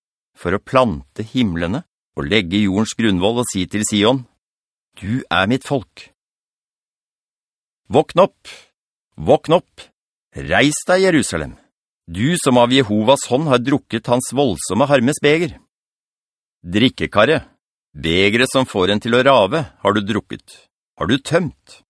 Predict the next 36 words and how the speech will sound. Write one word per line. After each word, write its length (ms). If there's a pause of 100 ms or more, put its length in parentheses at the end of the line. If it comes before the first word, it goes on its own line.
(920)
Det 120
var 200
ingen 480
av 200
alle 340
de 120 (120)
sønner 300
hun 120
fødte 300
som 180
ledet 300
henne, 260 (580)
og 100
det 80
var 220
ingen 440
av 140
alle 320
de 160
sønner 380
hun 120
oppfostret 760 (140)
som 240
grep 380
hennes 220
hånd. 180 (1040)
Disse 320
to 160
ting 280
rammet 260
deg. 160 (960)
Hvem 400
vil 180
vise 320
deg 160
medfølelse? 600